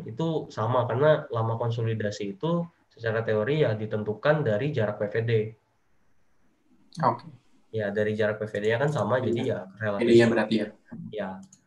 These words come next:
Speaker 1: ini adalah konstruksinya yang jadi masalah.
Speaker 2: Oke. Oke, eh, baik Pak Erdian. Eh,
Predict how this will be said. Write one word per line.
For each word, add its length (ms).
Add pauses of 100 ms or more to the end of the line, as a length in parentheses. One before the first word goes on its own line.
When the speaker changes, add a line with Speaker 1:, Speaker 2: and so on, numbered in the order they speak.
(240)
Speaker 1:
ini 240
adalah 320
konstruksinya 640
yang 400 (480)
jadi 240
masalah. 480 (2250)
Speaker 2:
Oke. 480 (960)
Oke, 320
eh, 400
baik 160
Pak 80
Erdian. 480
Eh, 460